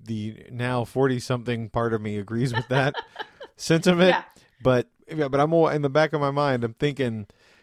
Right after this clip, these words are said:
Speaker 1: you know, I'd love to break out that velvet shirt every now and then.
Speaker 2: <sighs>
Speaker 1: What are the kids wearing
Speaker 2: What
Speaker 1: these
Speaker 2: are the
Speaker 1: days?
Speaker 2: kids
Speaker 1: You know? <laughs>
Speaker 2: wearing these days?
Speaker 1: What, what, what kind of music is there
Speaker 2: I
Speaker 1: now?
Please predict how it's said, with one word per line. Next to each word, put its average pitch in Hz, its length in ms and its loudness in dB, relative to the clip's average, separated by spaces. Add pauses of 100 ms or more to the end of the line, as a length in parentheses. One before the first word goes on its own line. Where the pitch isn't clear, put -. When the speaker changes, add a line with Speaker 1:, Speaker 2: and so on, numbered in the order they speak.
(180)
Speaker 1:
you 127 80 -2
know, 131 160 2
I'd 123 120 0
love 131 260 -6
to 135 60 -8
break 123 340 -4
out 131 240 -2
that 131 160 -6
velvet 127 360 -4
shirt 139 320 -6
every 98 200 -4
now 95 220 -12
and 92 140 -10
then. 95 220 -8
Speaker 2:
<sighs> 262 260 -10 (240)
Speaker 1:
What 233 140 0
are 254 40 -2
the 214 80 -4
kids 165 240 -2
wearing 131 280 0
Speaker 2:
What 107 140 -4
Speaker 1:
these - 80 -4
Speaker 2:
are 104 60 -6
the 92 80 -6
Speaker 1:
days? 82 100 -12
Speaker 2:
kids 107 180 -8
Speaker 1:
You 123 80 0
know? - 60 2
<laughs> - 40 -4
Speaker 2:
wearing - 220 -10
these - 160 -10 (100)
days? 202 380 -12
Speaker 1:
What, 247 160 -12 (500)
what, 359 200 -4 (440)
what 233 140 -4
kind 226 160 -2
of 165 60 -2
music 156 340 -2
is 107 160 -8
there 101 160 -8
Speaker 2:
I - 40 -8
Speaker 1:
now? 101 260 -8